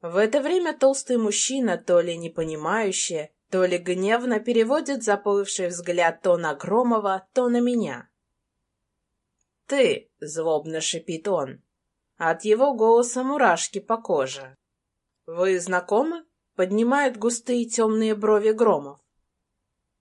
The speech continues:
"Кажется, где-то я уже видел это миленькое смазливое личико", жадно облизываясь, говорит толстый тип. "Сколько ты предложил ей, Гром, а, Гром?" "Вы путаете меня с кем-то",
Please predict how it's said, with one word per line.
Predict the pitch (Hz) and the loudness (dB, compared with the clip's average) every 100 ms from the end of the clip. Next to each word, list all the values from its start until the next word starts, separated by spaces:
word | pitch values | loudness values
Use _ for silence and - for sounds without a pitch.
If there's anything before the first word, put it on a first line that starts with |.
| _ | _
"Кажется, | 208 196 185 185 202 | 2 2 2 -4 -4
где-то | 196 202 220 | -2 -2 0
я | 220 226 | 0 2
уже | 226 226 | 2 2
видел | 208 254 269 214 165 | 0 -2 -2 0 0
это | 185 175 165 | -2 -2 -2
миленькое | 160 180 254 285 269 254 220 | -4 -4 -4 -2 -4 -2 -4
смазливое | 226 196 180 190 180 175 180 | -2 -2 -2 -4 -4 2 2
личико", | 175 156 143 - 143 147 139 - _ _ _ - | 2 -6 -8 -8 -8 -12 -12 -16 _ _ _ -16
жадно | 165 170 165 165 170 170 | -4 0 2 0 -2 -2
облизываясь, | 185 247 240 190 180 180 180 | -2 -4 -2 0 2 2 0
говорит | 185 196 196 214 214 | -2 2 2 0 -2
толстый | 208 202 247 | -4 -2 -4
тип. | 240 - 139 - _ _ _ _ _ _ _ _ | -4 -8 -12 -16 _ _ _ _ _ _ _ _
"Сколько | - - 339 294 262 285 | -18 -4 0 0 0 -2
ты | 277 | -2
предложил | 254 277 269 277 277 320 | -2 2 4 4 2 0
ей, | 247 165 | -2 -4
Гром, | 165 170 156 156 _ | -2 0 0 -4 _
а, | 254 294 | 2 2
Гром?" | 294 196 151 143 147 _ _ _ _ _ _ _ _ | 2 0 0 -2 -10 _ _ _ _ _ _ _ _
"Вы | 190 196 202 | -8 0 0
путаете | 202 269 254 220 208 | 0 -2 0 -2 -4
меня | 180 175 175 | -8 -6 -6
с | - | -6
кем-то", | - 180 160 160 151 | -6 -8 -8 -14 -18